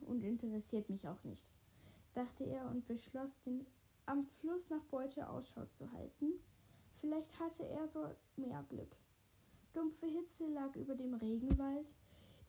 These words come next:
Die Sonne stand hoch am Himmel und er sehnte sich nach ein-, nach Abkühlung. Zu dieser Zeit ko-,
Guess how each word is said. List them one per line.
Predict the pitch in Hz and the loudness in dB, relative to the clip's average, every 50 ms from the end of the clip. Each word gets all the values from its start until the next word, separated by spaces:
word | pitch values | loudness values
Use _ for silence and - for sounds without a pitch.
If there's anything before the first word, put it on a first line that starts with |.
| - - | -2 0
Die | 294 294 | 0 2
Sonne | 277 285 285 285 302 311 320 320 | 2 2 2 2 4 4 2 2
stand | - - - 262 277 - | -2 -4 -4 -4 -2 -2
hoch | - 277 277 | -2 -2 -2
am | 285 - 262 269 269 | 0 0 0 0 0
Himmel | - 294 302 311 339 339 349 349 | 2 2 4 4 4 4 2 0
und | - 277 285 277 | 0 0 0 0
er | - 214 240 247 | -2 -2 -4 -4
sehnte | - 247 247 302 311 - 320 302 | -2 -2 0 0 0 -2 -4 -4
sich | 294 294 277 277 - | -4 -4 -4 -4 -4
nach | 254 247 247 | -6 -6 -4
ein-, | 233 - - - - - | -4 -4 -4 -6 -6 -6
nach | - 262 269 254 - - | -4 -4 -4 -4 -4 -6
Abkühlung. | - 214 - - - - - - - 175 - - - - - - - - - - - - - - - - - - - - - - - - - - - - | -6 -6 -6 -8 -12 -10 -6 -6 -4 -4 -6 -8 -10 -14 -20 -20 -20 -20 -20 -20 -20 -20 -20 -20 -20 -20 -20 -20 -20 -20 -20 -20 -18 -20 -20 -20 -20 -18
Zu | - - 294 | -10 -8 -2
dieser | - 339 359 359 403 370 359 370 | 0 0 2 2 2 0 0 -2
Zeit | - - 330 339 339 320 285 - - | -2 0 2 4 4 2 2 0 -6
ko-, | - - - 302 | -14 -14 -14 -10